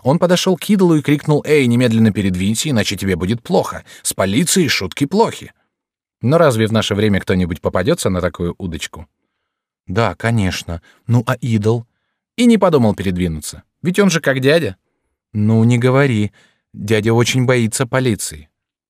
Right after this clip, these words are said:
Это с его-то физиономией. Да и вообще полиции нечего бояться. И идол тоже никакого внимания на мошенника не обратил. Тогда мошенник рассердился,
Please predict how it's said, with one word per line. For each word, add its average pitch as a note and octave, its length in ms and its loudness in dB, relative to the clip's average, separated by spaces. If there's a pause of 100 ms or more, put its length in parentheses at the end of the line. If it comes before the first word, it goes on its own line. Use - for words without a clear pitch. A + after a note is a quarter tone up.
(140)
Это G#3+ 200 0
с - 100 -2
его-то A3 300 4
физиономией. G3+ 720 2 (280)
Да A#2 140 2
и A#2 80 4
вообще A#2 280 2
полиции F#3 420 2
нечего D#3 360 0
бояться. C3+ 520 0 (240)
И - 100 -2
идол D#3 400 2
тоже B2+ 240 2
никакого B2 400 2
внимания A2+ 400 2
на A2 100 2
мошенника A#2 500 -2
не F#2 100 0
обратил. F#2+ 500 -4 (480)
Тогда A2 220 2
мошенник G#2 420 0
рассердился, F#2+ 760 -2